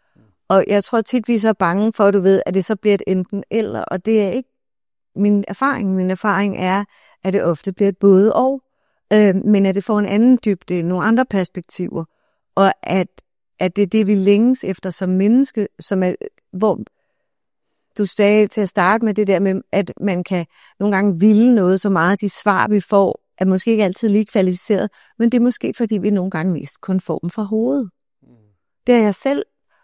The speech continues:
Speaker 2: også bøvlet rigtig meget med i mit eget virke, at hjælpe folk. "Ej, så skal de kende alle de, de teorier," og sådan noget. Og jeg synes, jo mere jeg ved,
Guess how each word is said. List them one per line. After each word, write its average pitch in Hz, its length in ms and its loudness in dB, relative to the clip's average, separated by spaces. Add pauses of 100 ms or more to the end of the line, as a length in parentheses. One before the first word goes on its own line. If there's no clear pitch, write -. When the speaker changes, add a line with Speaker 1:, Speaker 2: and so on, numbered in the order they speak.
(140)
Speaker 2:
også 190 400 2 (840)
bøvlet 226 320 4
rigtig 277 280 0
meget 185 240 0
med 175 160 -2
i 170 40 -2
mit 175 120 -4
eget 247 340 -2
virke, 220 360 2 (460)
at 202 140 0
hjælpe 202 480 2
folk. 202 340 -2
"Ej, 262 180 4
så 233 120 -4
skal 214 180 -6
de 190 80 -4
kende 190 280 -2
alle 185 220 0
de, 196 280 0
de 185 160 0
teorier," 170 560 -4
og 175 60 -6
sådan 175 100 -12
noget. 160 120 -8 (340)
Og - 40 -12
jeg 196 100 -2
synes, 254 200 -8
jo 269 60 0
mere 226 360 2
jeg 202 420 2 (520)
ved, 240 320 4